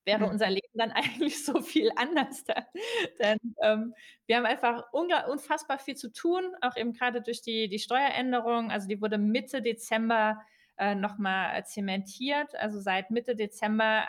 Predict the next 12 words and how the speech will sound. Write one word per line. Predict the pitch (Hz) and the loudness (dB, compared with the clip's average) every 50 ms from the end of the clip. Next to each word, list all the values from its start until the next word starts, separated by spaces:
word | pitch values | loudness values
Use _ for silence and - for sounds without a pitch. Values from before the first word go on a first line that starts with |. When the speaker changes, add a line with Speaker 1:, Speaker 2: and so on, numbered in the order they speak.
| 202 - | -4 -4
Speaker 1:
haben | 202 202 196 190 | -4 -4 -2 0
wir | 202 196 202 202 - - - - _ | 0 0 0 0 -2 -4 -6 -10 _
so | - 190 190 190 180 220 233 254 269 | -10 -8 -8 -4 -2 0 0 0 -2
viele | 254 - - 247 240 226 220 220 220 214 - - - | -4 -4 -2 0 2 4 4 6 6 4 2 0 -2
Anfragen, | - 226 262 254 - - _ 214 202 196 196 208 196 208 208 208 208 208 - - | -2 -2 -2 -4 -8 -4 _ 0 2 2 2 2 0 0 -2 -2 -2 -4 -4 -4
ähm, | 196 190 196 196 196 190 202 208 196 | -2 -2 0 -2 -2 -4 -6 -8 -10
so | 185 180 196 233 240 | -8 -4 -4 -4 -4
viele | - - - 220 220 214 208 202 202 202 196 | -4 -8 -8 -6 -2 0 2 2 2 2 0
Speaker 2:
Mhm. | 202 202 - 226 - _ _ _ _ 196 - | -2 -4 -10 -18 -20 _ _ _ _ -6 -2
Speaker 1:
Aufträge, | 190 202 247 254 - - - 233 214 220 220 202 214 208 208 202 202 - - | 0 0 0 -2 -4 -8 -4 -2 0 0 2 2 2 2 4 2 2 2 0
ähm, | - 196 196 196 190 - 196 | 0 0 0 -2 -2 -4 -10
für | - - - - - 208 202 202 202 208 - - | -14 -16 -16 -8 -4 -2 0 2 2 0 0 -2